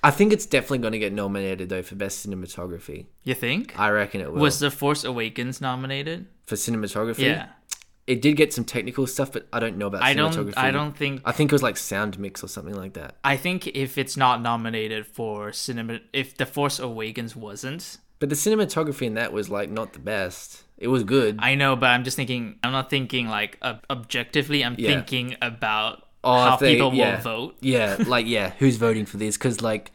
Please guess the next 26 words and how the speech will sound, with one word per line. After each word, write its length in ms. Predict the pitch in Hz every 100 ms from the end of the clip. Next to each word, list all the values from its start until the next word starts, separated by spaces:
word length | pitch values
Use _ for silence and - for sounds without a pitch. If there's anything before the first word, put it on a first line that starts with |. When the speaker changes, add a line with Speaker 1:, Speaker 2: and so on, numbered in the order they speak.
| - -
Speaker 1:
it's 180 | 123 -
true 200 | 135 113
that 220 | 87 67 _ _ _ _ - - -
I 140 | 139
don't 160 | 202 202
think 380 | 220 175 - - 139
genre 400 | 110 120 131 127
films, 440 | - 127 123 117
they 140 | - 110
don't, 280 | 120 117 - - -
they 100 | 120
wouldn't 220 | 117 135 120
nec-, 220 | 120 - 127
they 60 |
would 80 | 147
exclude 480 | 175 - - 123 113
them 120 | 107
from, 160 | - 104
like, 220 | 80 -
best 260 | 87 - -
picture 440 | 90 - 107 90
and 120 | 87
best 280 | 85 - -
screenplay 480 | 98 87 76 85 87
and 100 | 85
stuff. 400 | - 80 -